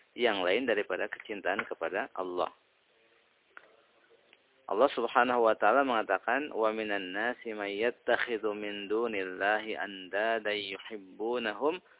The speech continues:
ka hubbillah. Walladzina amanu ashaddu hubban lillah." Dan di antara manusia ada orang yang menjadikan selain Allah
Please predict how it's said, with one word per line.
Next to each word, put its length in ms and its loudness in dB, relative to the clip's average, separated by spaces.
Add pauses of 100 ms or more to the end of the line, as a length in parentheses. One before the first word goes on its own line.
(280)
ka 80 -6 (160)
hubbillah. 720 -2 (640)
Walladzina 800 2 (240)
amanu 560 0
ashaddu 720 -4
hubban 560 -2
lillah." 400 -4 (800)
Dan 240 -2
di 80 0
antara 320 2
manusia 880 4 (480)
ada 300 2 (100)
orang 400 4
yang 320 4
menjadikan 960 0 (480)
selain 400 4
Allah 560 2